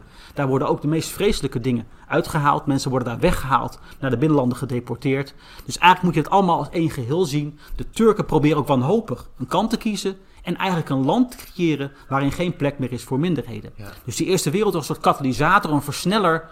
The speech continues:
Speaker 1: van wat er al daarvoor na die Balkanoorlogen
Speaker 2: Precies.
Speaker 1: was gebeurd.
Speaker 2: Want dan komen ze in die triple alliantie, triple entente, komen ze te-, eigenlijk tegenover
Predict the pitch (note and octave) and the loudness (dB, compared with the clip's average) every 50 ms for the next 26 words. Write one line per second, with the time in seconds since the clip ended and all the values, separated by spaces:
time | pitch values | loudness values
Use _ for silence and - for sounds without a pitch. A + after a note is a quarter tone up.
0 | - - - - E3 C#3+ D3+ D#3+ D#3+ D3 C3 C#3 C3+ C3+ C3+ C3 - C#3 C#3 C#3 | -20 -20 -8 -4 -2 0 0 0 0 0 0 0 2 0 0 -2 0 0 2 2
1 | C3 C#3 C#3 C3+ B2+ G#2+ C3+ D#3 D#3+ - D3 C3 - C3 C3 C3 B2+ - B2+ A2+ | 2 2 2 2 2 2 2 0 2 2 0 -2 0 0 0 0 -2 -2 -4 -8
2 | A#2+ - - B2+ A2+ B2+ A#2 A2 A2+ G2+ - - - A2+ A2 G#2+ A2 A2 G#2 G#2 | -8 -8 -6 -8 -6 -6 -6 -8 -10 -14 -14 -8 -6 -6 -6 -6 -6 -8 -8 -8
3 | G2+ G#2 - A#2 F2 G2 G#2 G2+ G2+ G#2+ G#2 G#2+ G#2 - G#2+ - - A2+ - - | -8 -8 -8 -10 -8 -8 -8 -8 -6 -6 -6 -6 -6 -8 -12 -12 -12 -14 -14 -12
4 | G2+ G#2 G2+ G2 - A2+ A2 A2 A2 - A2 F#2+ F#2 F#2 G2+ - - C#3 B2 A#2+ | -10 -10 -10 -8 -6 -6 -6 -8 -10 -8 -8 -8 -8 -8 -12 -8 -4 -4 -4 -2
5 | B2 C3 B2+ A#2+ G2+ A2 G#2 G2+ G2+ G2 F#2 | -4 -4 -6 -6 -4 -6 -6 -4 -4 -6 -6